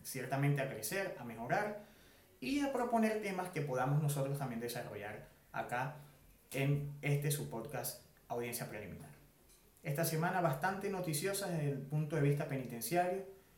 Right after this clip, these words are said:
La masacre de Venezuela obviamente dictó lo que fue la, la editorial de muchos medios de comunicación a nivel internacional, como por ejemplo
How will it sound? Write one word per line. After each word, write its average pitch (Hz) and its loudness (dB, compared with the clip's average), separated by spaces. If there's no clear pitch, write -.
La 123 -4
masacre 139 2
de 151 4
Venezuela 143 4
obviamente 139 4
dictó - 0
lo 117 -4
que 117 -6
fue 135 2
la, 120 6
la 123 -2
editorial 131 2
de 127 2
muchos 131 -4
medios 135 0
de 135 2
comunicación 123 -6
a 127 -4
nivel 120 -4
internacional, 120 -2
como 135 -2
por 117 -6
ejemplo 143 -2